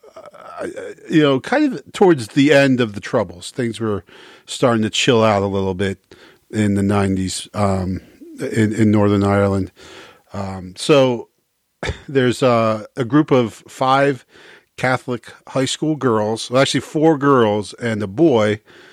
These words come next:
and the boy is actually, uh, an English cousin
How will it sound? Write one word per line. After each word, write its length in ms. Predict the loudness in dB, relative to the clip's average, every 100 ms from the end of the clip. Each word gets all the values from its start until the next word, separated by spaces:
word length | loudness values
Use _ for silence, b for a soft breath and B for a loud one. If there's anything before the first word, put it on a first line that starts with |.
| b b b -6
and 460 | -2 0 -2 -4
the 100 | -6
boy 320 | -6 0 2
is 200 | 4 2
actually, 840 | 0 0 -2 -4 -2 0 -2 -4 -8 _ _
uh, 400 | -6 -4 -4 -8 -14 -10
an 200 | -8 -4
English 380 | 0 0 0 -2
cousin 600 | 0 0 0 -4 -6